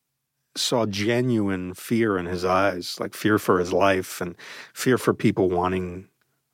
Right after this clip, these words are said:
uh, things from him and, and all of a sudden being the center of attention. So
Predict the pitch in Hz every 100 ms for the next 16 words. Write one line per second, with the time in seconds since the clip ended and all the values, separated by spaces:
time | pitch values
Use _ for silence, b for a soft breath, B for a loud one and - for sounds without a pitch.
0 | - - 147 - - - - - - 95
1 | 92 - 101 92 87 87 85 82 82 95
2 | B B B B B - 101 92 87 -
3 | 104 98 92 - 98 92 90 90 87 87
4 | 104 92 95 90 - 107 95 92 87 -
5 | 101